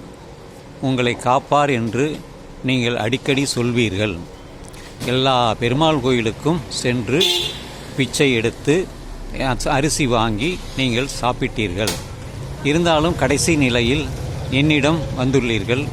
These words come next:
இந்த நிலையிலிருந்து உங்களை காப்பாற்றுவது மிக மிக கடினம். ஆதலினால் உங்கள் மனதை நீங்கள் திடப்படுத்திக் கொள்ளுங்கள்" என்று சொல்லி அவரை இன்முகத்துடன்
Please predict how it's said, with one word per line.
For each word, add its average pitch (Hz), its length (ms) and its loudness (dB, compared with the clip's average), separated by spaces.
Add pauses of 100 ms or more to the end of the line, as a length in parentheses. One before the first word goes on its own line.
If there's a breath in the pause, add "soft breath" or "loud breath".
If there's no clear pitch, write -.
(400)
இந்த 160 300 6
நிலையிலிருந்து 151 840 4 (560)
உங்களை 147 480 4
காப்பாற்றுவது 131 920 4 (680)
மிக 131 300 4
மிக 127 340 2 (100)
கடினம். 110 540 2 (520)
ஆதலினால் 131 680 2 (260)
உங்கள் 135 320 2
மனதை 143 420 2 (120)
நீங்கள் 131 480 0
திடப்படுத்திக் 127 680 0
கொள்ளுங்கள்" 101 560 0 (2000)
என்று 139 280 2
சொல்லி 131 420 2 (720)
அவரை 123 320 4 (880)
இன்முகத்துடன் 147 800 4